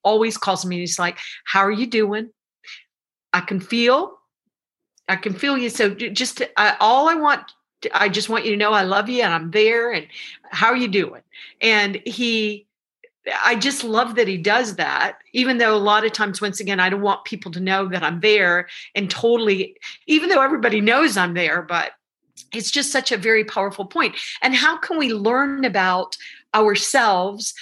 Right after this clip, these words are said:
our coworkers, uh, in the employee, uh, everything, if we don't have these really rich conversations? And so once again, I know this is what you do, and I don't wanna embarrass you, but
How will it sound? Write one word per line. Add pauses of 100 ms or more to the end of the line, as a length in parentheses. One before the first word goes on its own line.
(200)
our
coworkers, (360)
uh, (100)
in
the
employee,
uh, (200)
everything,
if
we
don't
have
these
really
rich
conversations?
And
so (260)
once
again, (420)
I
know
this
is
what
you
do,
and
I
don't
wanna (180)
embarrass
you,
but